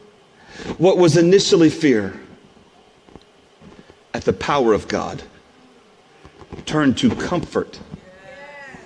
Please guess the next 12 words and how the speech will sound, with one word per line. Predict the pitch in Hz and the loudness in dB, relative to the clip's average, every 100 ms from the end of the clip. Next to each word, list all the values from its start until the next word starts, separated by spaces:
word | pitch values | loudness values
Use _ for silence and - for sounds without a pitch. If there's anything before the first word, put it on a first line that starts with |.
| - _ - | -20 _ -12
at | 110 131 | -6 -2
the | 104 | 0
very | 120 120 113 117 - - - - | 2 2 2 -2 -12 -20 -20 -14
same | - - 95 92 82 - _ _ _ - - | -6 -4 -4 -6 -8 -14 _ _ _ -20 -14
power. | - - - - - - - - - - - - - - - _ _ - _ _ _ - - - - | -8 -8 -8 -14 -18 -20 -20 -20 -20 -20 -20 -20 -20 -20 -20 _ _ -20 _ _ _ -20 -20 -20 -2
This | 202 214 247 | 0 2 4
is | 185 | 4
a | 208 233 | 4 4
revolution | 190 240 226 240 226 247 277 - 202 139 - - _ _ _ _ - _ _ _ _ - _ _ _ _ _ - | 4 4 4 4 6 6 6 4 -2 -4 -14 -20 _ _ _ _ -20 _ _ _ _ -20 _ _ _ _ _ -2
in | 151 135 139 | 2 2 0
knowing | 131 117 101 85 - _ _ _ _ _ _ _ 135 135 _ _ | -2 -4 -6 -10 -16 _ _ _ _ _ _ _ -20 -20 _ _
God. | 107 92 82 | -10 -8 -12